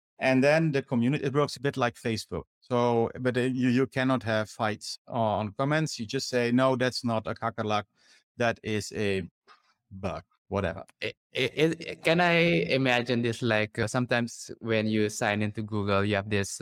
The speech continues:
Speaker 2: captcha, the Google verification captcha, then you get some images. Like, uh, "Is this a crosswalk?"
Speaker 1: Yeah, it,
Speaker 2: Yeah.
Speaker 1: it's a similar thing, except you need to commit to the community. You join the community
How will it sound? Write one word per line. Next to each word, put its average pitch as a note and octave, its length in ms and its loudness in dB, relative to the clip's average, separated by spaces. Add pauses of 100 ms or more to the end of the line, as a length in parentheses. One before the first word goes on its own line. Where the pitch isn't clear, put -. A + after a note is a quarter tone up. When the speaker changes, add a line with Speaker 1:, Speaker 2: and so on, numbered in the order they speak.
Speaker 2:
captcha, A2+ 500 0
the G2 360 -2
Google G#2 220 -4
verification G2+ 680 -6
captcha, G2 400 -4
then F#2+ 140 -2
you F#2+ 60 -6
get G2 180 -6
some G2 220 -6
images. G2+ 580 -4 (580)
Like, F#2+ 300 -4
uh, F#2+ 100 0
"Is - 200 -2
this A#2+ 320 0
a G#2+ 460 4
crosswalk?" G#2 600 0 (720)
Speaker 1:
Yeah, A#2 400 4
it, D#3 340 2
Speaker 2:
Yeah. A2 260 2 (380)
Speaker 1:
it's E3+ 200 0
a F3+ 80 0
similar F#3+ 380 4
thing, F3+ 340 2
except D3+ 560 0
you D3+ 80 0
need C#3+ 400 2
to D3 80 -4
commit A#2+ 420 0
to B2+ 80 -4
the A2+ 80 -2
community. G#2+ 560 -4
You A#2 180 -2
join C#3 320 4
the D3 100 2
community C3 760 0